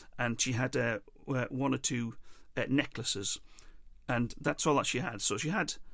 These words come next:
um, no clothes. She had no change of clothes. Uh, she had nothing. Um, and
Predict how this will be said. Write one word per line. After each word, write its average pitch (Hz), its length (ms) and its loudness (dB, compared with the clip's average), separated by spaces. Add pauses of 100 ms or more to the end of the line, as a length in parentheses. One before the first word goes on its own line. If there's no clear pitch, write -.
(260)
um, 123 360 2 (180)
no 147 160 6
clothes. 107 600 0
She - 120 0
had 113 100 0
no 131 140 4
change 117 300 0
of - 60 -8
clothes. - 520 -6 (640)
Uh, 120 100 -4
she 113 140 2
had 123 100 2
nothing. - 300 0 (580)
Um, 113 440 0 (600)
and 127 140 -2